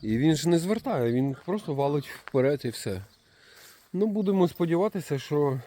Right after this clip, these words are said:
вони вчора якийсь урок засвоїли і, е, ну, і запам'ятали, що їх буде бити током біля забору. Будемо дивитися зараз,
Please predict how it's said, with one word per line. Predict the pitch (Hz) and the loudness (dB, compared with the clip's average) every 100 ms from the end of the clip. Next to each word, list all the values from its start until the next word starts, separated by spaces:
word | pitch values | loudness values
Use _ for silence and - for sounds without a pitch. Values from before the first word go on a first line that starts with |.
| - _ _ - - - - - - _ _ _ | -14 _ _ -20 -20 -20 -20 -20 -20 _ _ _
вони | 131 131 156 175 | -2 2 4 4
вчора | - 170 160 | 2 0 2
якийсь | 151 135 156 143 | 2 0 -6 0
урок | 147 143 | 0 0
засвоїли | 131 147 - 170 196 170 120 120 - - - - - _ _ _ _ | -2 -6 -2 2 2 2 -2 -4 -8 -20 -20 -20 -20 _ _ _ _
і, | 131 147 170 - - - - - - - - - - - - - - | -10 -6 -8 -10 -16 -14 -16 -16 -18 -18 -16 -16 -12 -12 -10 -14 -8
е, | 127 120 120 120 120 120 120 120 - - - - - - | -4 -2 0 -2 -2 0 -2 -2 -6 -12 -18 -18 -16 -10
ну, | 104 101 98 131 160 185 | -6 -4 -4 -4 -2 -4
і | 185 | -4
запам'ятали, | 170 - 185 160 185 269 | -4 -4 -4 -2 -4 -6
що | - 202 | -6 -6
їх | 139 | -4
буде | 127 117 | -2 -2
бити | 113 117 | -2 -6
током | 113 113 117 107 - - - - - - - - - - | -6 -8 -6 -10 -12 -20 -20 -18 -18 -16 -18 -20 -16 -6
біля | 110 101 | -4 -2
забору. | 104 120 113 104 104 113 - - - - - - - - - - - - - - - | -2 -2 -2 -2 -2 -6 -8 -14 -18 -18 -20 -20 -20 -20 -20 -20 -20 -16 -16 -16 -10
Будемо | 196 156 139 | -2 2 4
дивитися | 135 143 165 - - 113 | 4 4 2 -2 -6 -2
зараз, | 113 113 | -2 -2